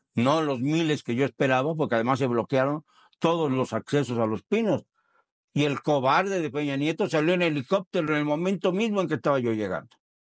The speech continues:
Salió en, en helicóptero de Los Pinos por si acaso entrábamos nosotros, lo cual no era nuestra intención. La intención nuestra era parar, hacer un paro de verdad. Y no, no lo logramos.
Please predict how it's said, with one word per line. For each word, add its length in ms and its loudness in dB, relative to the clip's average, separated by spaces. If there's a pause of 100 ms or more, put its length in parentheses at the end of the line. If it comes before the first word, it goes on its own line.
(800)
Salió 260 2
en, 220 -2
en 160 0
helicóptero 640 0
de 60 0
Los 180 -4
Pinos 300 -2
por 180 0
si 180 -6
acaso 640 -4 (640)
entrábamos 840 0
nosotros, 560 -4
lo 140 -2
cual 200 0
no 180 0
era 220 0
nuestra 320 -2
intención. 640 -2 (420)
La 80 2
intención 420 0
nuestra 380 0
era 340 0 (220)
parar, 540 2 (1500)
hacer 280 2
un 200 -2
paro 240 2
de 140 2
verdad. 440 2 (680)
Y 100 2
no, 180 0 (560)
no 180 2
lo 140 0
logramos. 680 -4